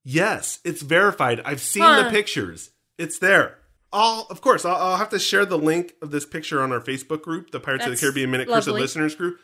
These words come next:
Speaker 1: So you have to check it out. But yeah, raven plucking the eye out, out of one of these dead Turkish prisoners. Craziness. But as far as behind the scenes, when the raven plucks out the eye of a man confined in a metal cage, while these other birds peck at maybe unidentified body parts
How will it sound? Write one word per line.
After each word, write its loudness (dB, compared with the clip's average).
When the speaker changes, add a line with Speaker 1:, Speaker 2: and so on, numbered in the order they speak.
Speaker 1:
So -4
you 0
have 0
to -6
check -4
it 0
out. 2
But 0
yeah, 4
raven 0
plucking -10
the -2
eye 0
out, -2
out -2
of -4
one 0
of -2
these -4
dead -2
Turkish -8
prisoners. -8
Craziness. 0
But 2
as 2
far 6
as 4
behind 2
the 2
scenes, -4
when 0
the 2
raven 2
plucks -4
out 0
the 0
eye 6
of 0
a -2
man 0
confined -4
in -2
a -4
metal -4
cage, -8
while -2
these -4
other 2
birds 0
peck -4
at -2
maybe -12
unidentified -8
body -4
parts -6